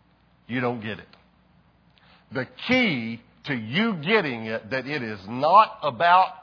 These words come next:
you, it is about the kingdom, is that you continue to receive the Holy Spirit. 'Cause here's what the Holy Spirit does. He continues to remind me, "It's not about you, Robert. It is not about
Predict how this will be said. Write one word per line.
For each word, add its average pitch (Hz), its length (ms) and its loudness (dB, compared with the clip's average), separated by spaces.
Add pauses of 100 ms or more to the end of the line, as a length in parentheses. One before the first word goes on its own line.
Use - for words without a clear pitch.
(120)
you, 110 520 -6 (420)
it 151 160 -2
is 131 180 -6
about 143 440 0
the 104 100 -12 (220)
kingdom, 120 520 -4 (420)
is 120 180 -8
that 110 100 -12
you 127 140 -6
continue 127 500 -8
to 104 60 -12
receive 110 300 -10
the 107 80 -8
Holy 113 200 -8
Spirit. - 300 -14
'Cause 92 180 -12
here's 151 200 -8
what 156 180 -8
the 135 80 -8
Holy 127 260 -8
Spirit 120 360 -12
does. 98 280 -12 (340)
He 156 120 -8
continues 117 960 -6
to 143 120 -10
remind 113 720 -2
me, 92 260 -10 (220)
"It's - 160 -20
not 110 260 -4
about 117 280 -10
you, 98 180 -14
Robert. 90 380 -16 (680)
It 139 180 -4
is 101 280 -10
not 131 540 4 (420)
about 131 680 2